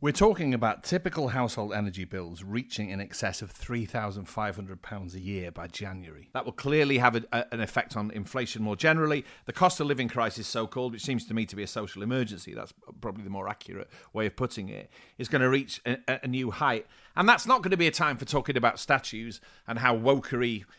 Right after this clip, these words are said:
is like a, like a bulldozer going through the green belt and Keir Starmer being a plastic patriot and all the ephemera that we've heard in the midst of this debate. That's the stuff of politics as crisis management. And I just wanted to ask you both a, a very brief question about that, really,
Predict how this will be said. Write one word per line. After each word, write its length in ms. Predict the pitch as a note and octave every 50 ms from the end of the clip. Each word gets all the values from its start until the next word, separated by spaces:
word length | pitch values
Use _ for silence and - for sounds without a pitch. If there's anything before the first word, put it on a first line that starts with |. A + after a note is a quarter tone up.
| _ _
is 160 | - A2+ G#2+
like 360 | A#2 A#2 A#2 A#2 A2 - -
a, 100 | A2+ G2+ - _ _ _ _ _ _
like 240 | B2 A#2 A#2 A2 -
a 60 | A#2
bulldozer 560 | G2 - C3+ C3+ B2 A#2 A2+ A2+ G#2+ G#2 A2+
going 240 | G2 A#2 A2+ A#2 G2+
through 140 | - - A#2+
the 100 | G2 G#2
green 380 | F#2 G2+ A2 A#2 A2+ A2+ G#2+ F#2+
belt 280 | G2 G#2 G#2 G#2 - -
and 180 | G2+ G2+ G2+ F#2+ _ _ _ _
Keir 200 | - - C#3 A#2+
Starmer 360 | G#2 - - A#2 A2+ A2+ A2+ F#2+
being 180 | A2+ A2 G#2+
a 60 | G#2
plastic 400 | - - - A2 - - - -
patriot 500 | - - C3 A2+ - - - G#2 G#2 - - - - - -
and 100 | A#2 C3+
all 140 | C#3+ C#3+ C#3+
the 120 | C3+ B2
ephemera 640 | A2 - - - - F3 G#3+ A#3+ A#3 E3 A#2 G#2+
that 160 | G2+ G#2+ A2+ -
we've 200 | G#2 G2 - -
heard 340 | A2+ G2 - - - - - - - - _
in 100 | - A2+
the 80 | A#2 A#2+
midst 240 | B2 B2+ A#2+ - A2+
of 60 | F#2
this 140 | G2+ F#2+ -
debate. 420 | - G2 - - G2+ G2 G2+ - _ - - _ _ _
That's 280 | - F#3 A3 - - -
the 80 | D#3+
stuff 300 | C#3+ - - D#3 - -
of 160 | C3 A2+ -
politics 500 | - - C#3+ C#3 C3+ - - B2 - -
as 120 | - G2+ -
crisis 480 | - - D3 C#3+ C3 - - G2+ -
management. 460 | G#2+ G2 G2 F#2+ F2 F2+ F#2+ F#2+ G2 - _ - - _ _
And 100 | - C#3
I 40 | D3
just 180 | D#3+ A#3+ A3+ -
wanted 160 | A#3+ F#3 -
to 100 | E3+ F#3
ask 140 | E3+ - -
you 80 | D3+
both 380 | B2+ - F3 E3 D3 - - - -
a, 120 | B2 B2+ - -
a 60 | B2
very 260 | A2 C#3 C#3+ C3+ B2+
brief 320 | A#2+ F#2 - C#3 C#3+ A2+ -
question 340 | - - F3+ F3 - - B2
about 240 | A2 A2+ G#2 - -
that, 140 | G#2 - -
really, 360 | G#2+ G#2+ G2 G2 G2+ -